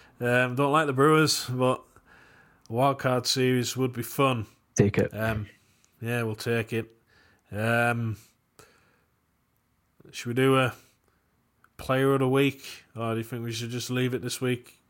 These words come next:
Speaker 1: Nico had a hitting streak. Jan Gomes got us a win. Really struggling to
Speaker 2: To be fair, the bar is incredibly low,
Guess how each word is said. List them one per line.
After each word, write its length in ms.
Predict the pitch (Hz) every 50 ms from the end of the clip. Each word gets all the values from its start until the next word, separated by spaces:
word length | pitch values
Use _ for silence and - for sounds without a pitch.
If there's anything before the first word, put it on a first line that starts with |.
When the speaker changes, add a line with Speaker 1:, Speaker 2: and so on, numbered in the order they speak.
| _ _
Speaker 1:
Nico 560 | - 107 107 120 120 113 - - 120 120 120 120
had 80 | 113
a 60 | 113
hitting 320 | 107 - 123 110 - 117 110
streak. 600 | - - - 123 120 120 120 113 - - - _ _ _ _ _ _ _ _ _ _ _ -
Jan 240 | 117 113 113 110
Gomes 540 | 107 - 113 113 113 110 110 107 107 - - - _ _ _ _
got 160 | - 107 104 104
us 120 | 104 -
a 40 | 110
win. 360 | 98 107 113 120 113 110 107 - _ _ _ _ _ _ _ _ - - _ _ _ _ -
Really 180 | 123 120 101
struggling 480 | - - - 127 117 110 120 120 117 110
to 200 | 113 113 113 107
Speaker 2:
To 80 | -
be 120 | 113 120 113
fair, 220 | - - 120 117
the 100 | 110 110
bar 280 | 98 92 113 117 117 110
is 120 | 107 104
incredibly 640 | 107 104 107 101 - - 123 110 110 110 107 107 101
low, 400 | 107 113 113 110 104 104 -